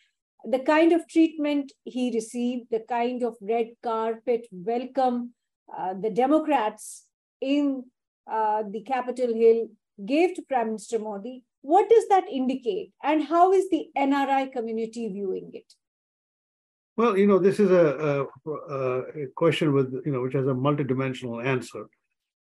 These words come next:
Speaker 2: But if you look at the community at large, uh, in general, uh, I mean, everybody is pleased with it. Uh, I, I, I didn't see anybody actually, uh, being upset about it. In fact, uh, most are, you know, I would say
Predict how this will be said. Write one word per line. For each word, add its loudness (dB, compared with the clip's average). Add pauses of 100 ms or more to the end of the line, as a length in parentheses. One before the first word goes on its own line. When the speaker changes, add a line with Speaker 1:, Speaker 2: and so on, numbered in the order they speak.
(100)
Speaker 2:
But 2
if 2
you 4
look 4
at 4
the 2 (140)
community -2
at -2
large, -2 (200)
uh, -8
in -4
general, 0 (640)
uh, -2
I -2
mean, 2
everybody 2
is 0
pleased 0
with -6
it. -8
Uh, -2
I, -8
I, -4
I -4
didn't -4
see 0
anybody 0
actually, -6 (580)
uh, -2
being -2
upset 0
about -2
it. 0
In 0
fact, -2 (240)
uh, -4
most -2
are, 2 (420)
you 2
know, -2
I -6
would -8
say 0